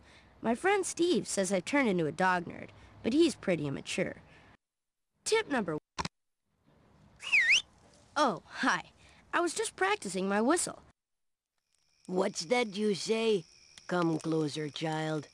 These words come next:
Speaker 2: My ears aren't what they used to be. Oh, don't worry about those dogs there. They're tame enough.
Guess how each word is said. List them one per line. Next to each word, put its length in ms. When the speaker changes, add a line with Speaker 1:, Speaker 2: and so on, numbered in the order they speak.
Speaker 2:
My 220
ears 400
aren't 280
what 240
they 180
used 380
to 100
be. 300
Oh, 240
don't 300
worry 220
about 320
those 260
dogs 580
there. 400
They're 300
tame 400
enough. 500